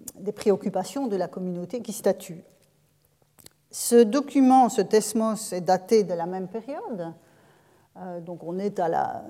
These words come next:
fin, fin cinquième, début quatrième siècle, donc ici publié dans les fouilles de Delphes. Euh,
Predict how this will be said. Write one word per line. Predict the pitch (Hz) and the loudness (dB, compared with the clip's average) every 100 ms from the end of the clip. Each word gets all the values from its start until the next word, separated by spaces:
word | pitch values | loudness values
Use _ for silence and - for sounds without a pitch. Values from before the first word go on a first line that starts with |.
| - | -14
fin, | - 190 175 | -12 -8 -8
fin | 180 - 165 | -8 -10 -8
cinquième, | 175 156 190 | -6 -4 -4
début | 180 185 170 | -2 -2 -2
quatrième | - - - 175 180 | -4 -4 -8 -8 -8
siècle, | - 220 339 - - 170 160 - | -8 -6 -6 -10 -8 -8 -8 -14
donc | 175 175 170 | -12 -12 -12
ici | - - 208 | -18 -8 -8
publié | 185 151 185 190 | -6 -6 0 2
dans | 160 | 2
les | 160 | -2
fouilles | - 170 | -6 -6
de | 165 | -2
Delphes. | 170 240 294 - 160 - _ _ _ _ _ _ _ _ _ _ _ - _ - - - - _ _ _ | 0 0 -2 -6 -8 -10 _ _ _ _ _ _ _ _ _ _ _ -20 _ -20 -20 -20 -20 _ _ _
Euh, | 214 202 202 196 196 196 | 2 4 4 2 0 0